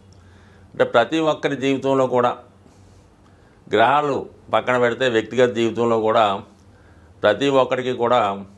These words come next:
ఒక బాధకుడు ఉండడం జరుగుతూ ఉంటుంది. అది తండ్రికి కొడుకు అవ్వచ్చు, కొడుక్కి తండ్రి అవ్వచ్చు, భార్యకి భర్త అవ్వచ్చు. అలాగే ఒక్కొక్కడికి స్నేహితుడు ఉంటాడు బాధకుడుగా. వీడు ఏ పని చేసినా కూడా వాడు ఏదో రకంగా చెడగొడుతూ ఉంటాడు,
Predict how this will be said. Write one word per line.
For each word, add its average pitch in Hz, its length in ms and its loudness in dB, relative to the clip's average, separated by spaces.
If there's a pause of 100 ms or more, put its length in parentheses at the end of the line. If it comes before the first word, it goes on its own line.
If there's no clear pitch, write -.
(180)
ఒక 107 140 -2
బాధకుడు 113 760 -2 (440)
ఉండడం 107 300 -4
జరుగుతూ 95 340 -2
ఉంటుంది. 82 340 -10 (540)
అది 104 480 -2 (500)
తండ్రికి 117 360 -2
కొడుకు 110 320 0
అవ్వచ్చు, 117 440 -2 (580)
కొడుక్కి 110 340 -2
తండ్రి 107 320 0
అవ్వచ్చు, 110 360 -4
భార్యకి 107 420 0
భర్త 98 320 -2
అవ్వచ్చు. 104 520 -6 (760)
అలాగే 131 280 2
ఒక్కొక్కడికి 127 460 0
స్నేహితుడు 147 480 -2
ఉంటాడు 135 240 0
బాధకుడుగా. 123 680 -2 (200)
వీడు 110 160 0
ఏ 120 180 2
పని 139 280 0
చేసినా 139 200 0
కూడా 131 220 0
వాడు 127 200 2
ఏదో 120 260 0
రకంగా 117 500 -2 (480)
చెడగొడుతూ 120 380 2
ఉంటాడు, 117 400 -2